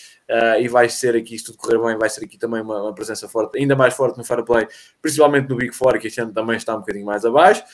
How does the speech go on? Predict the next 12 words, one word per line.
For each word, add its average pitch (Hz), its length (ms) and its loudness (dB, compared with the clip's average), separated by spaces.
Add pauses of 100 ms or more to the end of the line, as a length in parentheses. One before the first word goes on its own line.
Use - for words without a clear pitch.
(260)
Ah, 123 400 2 (220)
o 123 80 -8
Nuno 123 200 -2
vai 117 140 4
ser, 113 240 0
vai 107 140 0
continuar 110 300 -4
a 107 40 0
ser 107 140 -6
ali 107 120 -4
grande 104 220 -4
presença. 110 440 -4